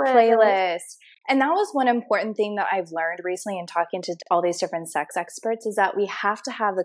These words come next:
Speaker 2: conversation of sex with our girlfriends and with our partners outside the fucking bedroom. Don't keep it in
Speaker 1: Yes.
Speaker 2: the bedroom anymore. Like,
Speaker 1: Yes.
Speaker 2: ta-, take it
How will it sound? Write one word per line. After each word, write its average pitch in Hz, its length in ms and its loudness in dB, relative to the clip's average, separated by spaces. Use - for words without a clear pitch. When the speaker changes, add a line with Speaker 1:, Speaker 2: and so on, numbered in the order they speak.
Speaker 2:
conversation 175 720 -6
of 160 100 -8
sex 165 380 -2
with 180 180 -4
our 170 180 -10
girlfriends 226 840 2
and 190 320 0
with 185 300 2
our 220 140 4
partners 214 440 -2
outside 226 420 0
the 220 80 -4
fucking 220 320 -2
bedroom. 202 540 0
Don't 226 180 2
keep 190 180 6
it 269 60 2
in 254 100 0
Speaker 1:
Yes. - 20 0
Speaker 2:
the 240 80 0
bedroom 277 440 2
anymore. 233 680 2
Like, 202 160 4
Speaker 1:
Yes. 170 100 2
Speaker 2:
ta-, - 220 -4
take 247 180 4
it 262 100 4